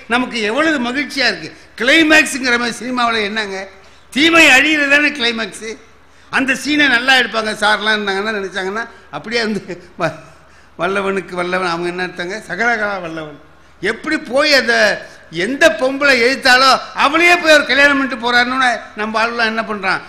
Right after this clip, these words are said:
நம்மளே கல்யாணம் பண்ண மாதிரி நமக்கு ஒரு சந்தோஷம் வருது. சந்தோஷம் பட வச்சுக்கிட்டு இந்த உட்கார்ந்துருக்காரு அவர். என்னன்னு கேட்டீங்கன்னா, தீமை அழிகிற போது நாம் அடித்தது போல மகிழ்ச்சி அடைகிறோம்.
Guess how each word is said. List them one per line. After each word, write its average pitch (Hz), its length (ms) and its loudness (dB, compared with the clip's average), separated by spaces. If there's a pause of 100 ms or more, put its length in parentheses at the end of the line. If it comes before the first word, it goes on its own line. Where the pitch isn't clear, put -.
(160)
நம்மளே 202 380 0
கல்யாணம் 233 320 0
பண்ண 208 220 -2
மாதிரி 214 200 -2
நமக்கு 185 220 -4
ஒரு 175 100 -6
சந்தோஷம் 160 460 -8
வருது. 110 260 -18 (1800)
சந்தோஷம் 277 500 0
பட 247 200 0
வச்சுக்கிட்டு 277 440 -4
இந்த 247 140 -2
உட்கார்ந்துருக்காரு 160 540 -6
அவர். 107 200 -20 (1120)
என்னன்னு 311 380 4
கேட்டீங்கன்னா, 196 540 0 (220)
தீமை 330 480 6
அழிகிற 254 580 4
போது 220 420 -2 (220)
நாம் 233 420 4
அடித்தது 269 600 2
போல 285 260 2
மகிழ்ச்சி 220 380 -4
அடைகிறோம். 131 360 -10